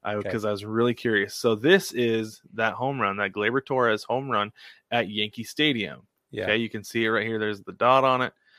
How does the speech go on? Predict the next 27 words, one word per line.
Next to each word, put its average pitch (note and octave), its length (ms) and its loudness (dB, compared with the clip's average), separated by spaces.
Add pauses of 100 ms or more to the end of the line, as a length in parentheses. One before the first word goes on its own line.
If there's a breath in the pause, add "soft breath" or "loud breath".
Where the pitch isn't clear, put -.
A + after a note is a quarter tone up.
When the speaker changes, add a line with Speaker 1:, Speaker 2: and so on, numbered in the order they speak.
(760 soft breath)
Speaker 1:
And, A#2 600 -2 (100)
uh, A2 360 -4 (340)
clearly C3 380 4
gone. A2+ 420 0
Well, F#3 360 4 (240)
the D#3 140 2
Rangers G3 380 0
play B2+ 220 4
at - 80 -8
Globe C3+ 260 2
Life C3+ 340 4 (100)
Park, A#2+ 440 2 (220)
and B2 160 -4
you - 60 0
know F#3 160 2
Speaker 2:
Oh, - 20 2
Speaker 1:
what, F3+ 140 4
Speaker 2:
wow. - 300 2 (1000)
Speaker 1:
Brig? - 580 0
Speaker 2:
<laughs> - 40 -20 (480)
Speaker 1:
It's G#3+ 220 6
a A#3 60 6
home G#3+ 260 6
run G#3+ 160 6
there G3+ 240 6
as E3 100 2
well. D3 440 2